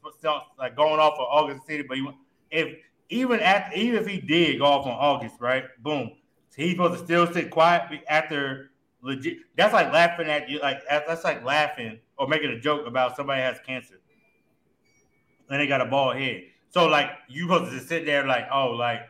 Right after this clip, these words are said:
because I didn't do nothing in August, I'm supposed to just sit here and just." No, bro, that's not supposed to happen. You can't, like, pick it, pick and choose or whatever. And like I said, we as, like, regular people don't know what happened. I believe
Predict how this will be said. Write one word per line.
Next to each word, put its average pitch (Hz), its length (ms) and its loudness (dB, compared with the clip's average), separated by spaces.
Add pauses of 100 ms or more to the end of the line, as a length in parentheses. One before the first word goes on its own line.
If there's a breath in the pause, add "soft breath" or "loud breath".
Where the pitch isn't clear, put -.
(180)
because 143 280 -2
I 135 160 2
didn't 131 180 -4
do 135 100 -4
nothing 135 200 -6
in 107 60 -6
August, 123 360 0
I'm 131 80 -2
supposed 131 240 -4
to 117 40 -10
just 113 200 -12
sit 139 140 -6
here 120 260 -6
and 113 80 -10
just." 120 120 -12 (960)
No, 226 380 2
bro, 185 220 2
that's 175 160 0
not 180 220 0
supposed 170 240 -6
to 120 60 -4
happen. 151 340 0
You 147 140 -16
can't, 170 220 -4
like, 147 220 -2
pick 175 160 -6
it, 131 100 -12 (380)
pick 175 160 -4
and 139 100 -8
choose 170 300 -6
or 135 60 -6
whatever. 127 280 0
And 135 100 -4
like 151 120 2
I 143 100 -4
said, 127 300 0
we 214 400 -6 (360)
as, 147 300 0
like, 131 260 0
regular 139 380 -2
people 120 540 -8 (100)
don't 147 300 0
know 139 240 2
what 139 120 0
happened. 147 220 -2 (340)
I 226 260 4
believe 139 600 -4